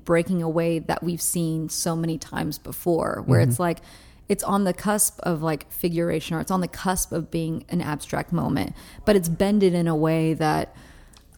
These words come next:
Speaker 1: I don't wanna say new or original, because it's not that, but it's kind of really smart painting, where it's taking these things and it's kind of transforming it,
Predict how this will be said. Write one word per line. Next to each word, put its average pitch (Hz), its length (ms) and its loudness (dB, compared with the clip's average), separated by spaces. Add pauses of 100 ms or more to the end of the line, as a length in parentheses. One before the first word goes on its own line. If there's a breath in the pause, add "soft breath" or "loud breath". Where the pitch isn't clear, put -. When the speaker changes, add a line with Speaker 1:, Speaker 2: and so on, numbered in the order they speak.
(640 loud breath)
Speaker 1:
I 214 60 0
don't 302 120 6
wanna 302 140 4
say 233 220 4
new 180 300 6
or 170 140 6
original, 156 440 4
because 180 260 0
it's - 180 -4
not 226 380 4
that, 165 380 2 (300)
but 196 300 4 (100)
it's 202 160 0
kind 240 380 0
of 196 220 -2 (300)
really 208 260 2
smart 180 540 2
painting, 156 540 -2
where 160 160 2
it's 175 160 2
taking 196 400 0
these 175 220 0
things 165 600 -2 (760 loud breath)
and 185 120 4
it's 185 120 -2
kind 208 180 0
of 190 80 0
transforming 180 800 0
it, 160 160 -2